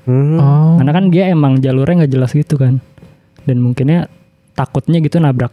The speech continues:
Speaker 3: bumi di tahun ketiga ribu enam ratus gitu lah.
Speaker 2: Berarti
Speaker 3: Terus
Speaker 2: secara nggak
Speaker 3: ada
Speaker 2: langsung kita kiamat gara-gara Nibiru gitu, Riz?
Speaker 3: Mungkin
Speaker 1: Bisa.
Speaker 3: kali ya.
Speaker 1: Dua, ini nggak tahu kalau di sini kan yang gue baca dua puluh kali besarnya dari Jupiter, bro. Ya bumi kesenggol juga tumpah anjir itu.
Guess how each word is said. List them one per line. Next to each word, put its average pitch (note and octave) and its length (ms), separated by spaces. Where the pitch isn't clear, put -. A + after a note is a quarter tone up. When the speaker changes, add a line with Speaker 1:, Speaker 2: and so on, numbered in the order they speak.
Speaker 3:
bumi C3+ 380
di B2+ 400
tahun B2+ 360
ketiga B2 340
ribu A#2+ 240
enam A#2+ 140
ratus A#2 340
gitu - 220
lah. B2+ 180
Speaker 2:
Berarti C3 160
Speaker 3:
Terus D3+ 140
Speaker 2:
secara C3+ 240
nggak A#2+ 100
Speaker 3:
ada A#2 140
Speaker 2:
langsung A#2 260
kita C#3 280
kiamat C3 440
gara-gara A#2 460
Nibiru B2 500
gitu, A2 180
Riz? A2 280
Speaker 3:
Mungkin G2 240
Speaker 1:
Bisa. A#2 240
Speaker 3:
kali A#2 80
ya. G#2+ 240
Speaker 1:
Dua, C3+ 240
ini D#3 160
nggak B2+ 140
tahu C#3 80
kalau C3 160
di A#2+ 60
sini C#3 100
kan D#3 160
yang D#3 100
gue A#2+ 140
baca A2+ 280
dua A#2+ 240
puluh A#2 280
kali D3+ 400
besarnya C#3 380
dari B2 160
Jupiter, C3+ 380
bro. B2 280
Ya B2+ 160
bumi B2+ 300
kesenggol D#3+ 540
juga C3 300
tumpah F3+ 440
anjir D3 280
itu. D#3 340